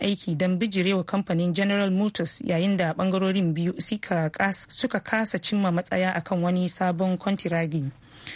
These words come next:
Ana sa rai cewa za a ci gaba da tattaunawar ranar Litini ne, amma duk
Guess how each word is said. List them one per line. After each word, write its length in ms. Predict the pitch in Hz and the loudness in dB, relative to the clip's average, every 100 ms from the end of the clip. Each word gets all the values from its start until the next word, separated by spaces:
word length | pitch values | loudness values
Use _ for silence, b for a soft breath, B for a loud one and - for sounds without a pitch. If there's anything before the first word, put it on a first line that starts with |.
| B B B B | B B B B
Ana 240 | - 180 160 | 0 0 0
sa 220 | - 170 | 0 0
rai 160 | 170 | 0
cewa 420 | 160 - 180 170 170 | 0 0 2 2 2
za 140 | 185 | 0
a 60 | - | -2
ci 120 | - | -4
gaba 200 | 185 185 | -2 -2
da 180 | 175 160 | 0 0
tattaunawar 1000 | 147 190 - - 165 160 175 160 185 170 | -2 -6 -4 -2 0 2 2 2 0 0
ranar 300 | 165 180 185 | 0 2 2
Litini 460 | 185 156 - 165 208 | 0 -2 -2 0 2
ne, 240 | 160 151 - - | 2 0 -4 -4
amma 340 | 170 151 170 170 | 0 2 2 0
duk 180 | 160 | -2